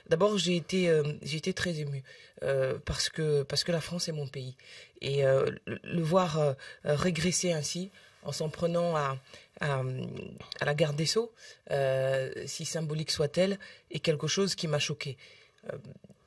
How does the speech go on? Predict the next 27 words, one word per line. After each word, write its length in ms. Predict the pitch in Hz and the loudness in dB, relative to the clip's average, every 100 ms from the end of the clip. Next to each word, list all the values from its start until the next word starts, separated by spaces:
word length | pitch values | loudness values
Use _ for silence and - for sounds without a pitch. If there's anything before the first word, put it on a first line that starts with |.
| _ - | _ 0
pas 120 | 214 | 2
étonnée 400 | 208 190 180 165 | 2 0 -2 -2
en 60 | 151 | -4
même 200 | 139 131 | -6 -8
temps, 180 | 127 - _ | -12 -16 _
pas 100 | 160 | -6
étonnée, 400 | 156 - 139 131 - | -4 -4 -4 -6 -8
parce 200 | 131 - | -8 -4
que 220 | 170 151 | -2 0
il 180 | 156 156 | 0 -2
est 60 | |
vrai 260 | 143 170 175 | 0 0 2
que 140 | 170 | -2
depuis 240 | 143 - 143 | -6 -6 -2
quelques 340 | 143 139 135 | -2 -2 0
années, 180 | 139 208 | 0 0
nous 200 | 185 135 | 0 -2
assistons 540 | 127 135 - 156 190 - - - _ 143 | -2 -2 -2 -4 -4 -8 -20 -20 _ -4
à, 260 | 131 127 - | -2 -2 -2
à, 240 | 135 131 123 - - - _ _ - | -2 -4 -8 -18 -20 -20 _ _ -8
à 60 | |
une 120 | 139 151 | -4 -2
libération 560 | 160 147 151 - 156 | -2 -4 -4 -6 -6
de 40 | 160 | -8
certaines 260 | 147 143 | -8 -10
paroles, 520 | - 123 117 120 151 - | -8 -10 -8 -10 -10 -8
euh, 380 | 135 135 127 | -4 -2 -2